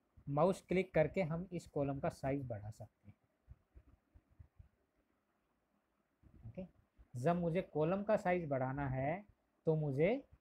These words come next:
ऊपर ले जाके इस mouse से select करके इसको जितना size बढ़ाना है उतना बढ़ा सकता हूँ।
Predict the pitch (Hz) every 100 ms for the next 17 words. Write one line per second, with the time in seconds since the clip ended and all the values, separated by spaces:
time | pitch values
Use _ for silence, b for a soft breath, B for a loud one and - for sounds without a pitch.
0 | _ _ - _ - 180 - 185 202 208
1 | - _ _ - _ _ 139 151 143 156
2 | - 180 240 165 - - - - 139 131
3 | 147 - - - - _ _ _ _ _
4 | _ - - - - - - - - -
5 | - - 151 151 143 156 - 131 147 143
6 | - 226 - _ _ _ _ _ - -
7 | - _ _ _ - _ - - - _
8 | _ _ _ _ 143 185 226 - 175 147
9 | 131 131 139 131 147 127 117 113 - -
10 | -